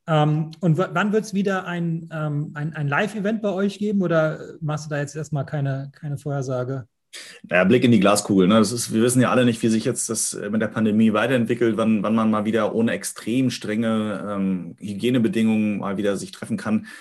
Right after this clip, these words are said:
Speaker 2: Aus Veranstalter-Sicht, Timo, du wirst es auch wissen, es ist natürlich ein richtiger Pain, da irgendwas auf die Beine zu stellen, wenn's dann irgendwie mit Abständen und Masken und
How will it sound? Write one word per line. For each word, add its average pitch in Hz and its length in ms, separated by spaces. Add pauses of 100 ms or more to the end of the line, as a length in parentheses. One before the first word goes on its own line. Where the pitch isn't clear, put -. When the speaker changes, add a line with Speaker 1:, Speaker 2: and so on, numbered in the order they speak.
(180)
Speaker 2:
Aus - 140
Veranstalter-Sicht, 120 800
Timo, 117 200
du 101 100
wirst 120 160
es 107 120
auch 113 280
wissen, 117 340
es 104 120
ist 98 80
natürlich 104 340
ein 101 220
richtiger 117 320
Pain, 107 420
da 101 120
irgendwas 110 280
auf 98 100
die 107 100
Beine 107 260
zu 107 100
stellen, 101 320
wenn's 101 180
dann 98 120
irgendwie 101 200
mit 110 180
Abständen 98 440
und 110 180
Masken 95 480
und 98 260